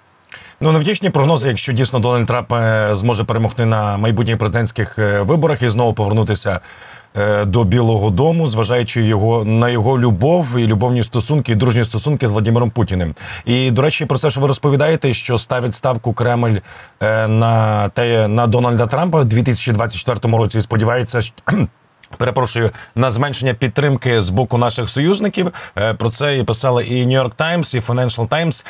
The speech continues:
що занепокоєні чимало американських чиновників, е, не названих,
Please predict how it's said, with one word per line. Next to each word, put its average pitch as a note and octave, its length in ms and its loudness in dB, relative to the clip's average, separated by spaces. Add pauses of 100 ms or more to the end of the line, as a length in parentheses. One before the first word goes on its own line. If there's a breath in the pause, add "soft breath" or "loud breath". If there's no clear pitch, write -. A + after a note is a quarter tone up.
(200 loud breath)
що C3 400 0
занепокоєні C3+ 1400 0
чимало C3 340 0
американських A#2+ 480 -2
чиновників, B2 580 0
е, F#2 120 -2
не A2+ 260 2
названих, F2 580 -2